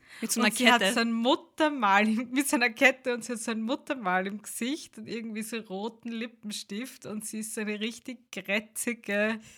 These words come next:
Speaker 2: Frau. <laughs> Und irgendwie musste ich jetzt dran denken, vielleicht werde ich dieses Bild, ja, vielleicht ist dieses Bild jetzt einfach meine inne-,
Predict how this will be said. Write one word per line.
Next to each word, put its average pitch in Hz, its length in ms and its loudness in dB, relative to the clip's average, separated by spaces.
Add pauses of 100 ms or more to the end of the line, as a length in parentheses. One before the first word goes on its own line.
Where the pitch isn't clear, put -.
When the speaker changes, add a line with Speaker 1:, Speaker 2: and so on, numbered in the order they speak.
(160)
Speaker 2:
Frau. 180 580 0
<laughs> - 40 -20 (1400)
Und - 80 -14
irgendwie 320 460 6 (320)
musste 302 380 2
ich - 100 -2
jetzt - 240 -6
dran 269 200 2
denken, 247 500 0 (360)
vielleicht 214 400 4
werde 196 180 4
ich 208 120 -4
dieses 196 340 -6
Bild, 196 380 -4 (580)
ja, 190 180 0
vielleicht 180 360 -6
ist 190 180 -8
dieses 180 260 -8
Bild 190 280 -6
jetzt 180 260 -8
einfach 175 420 -8
meine 175 280 -6
inne-, 180 360 -4